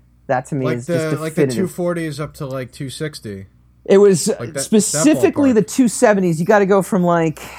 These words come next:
Speaker 1: uh, Extinction Agenda up through, like, the Starjammers.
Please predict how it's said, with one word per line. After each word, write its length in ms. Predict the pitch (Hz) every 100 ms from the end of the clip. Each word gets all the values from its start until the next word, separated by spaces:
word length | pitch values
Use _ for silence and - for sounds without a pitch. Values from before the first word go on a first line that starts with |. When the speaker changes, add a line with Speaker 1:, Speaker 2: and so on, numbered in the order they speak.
| - -
Speaker 1:
uh, 320 | 156 151 143 139
Extinction 520 | 147 - 202 165 180
Agenda 920 | 156 147 160 156 151 147 143 143 135 -
up 240 | 147 -
through, 580 | - 147 139 135 131 131
like, 180 | 123 123
the 60 | 117
Starjammers. 1120 | - 147 139 135 135 131 131 123 120 -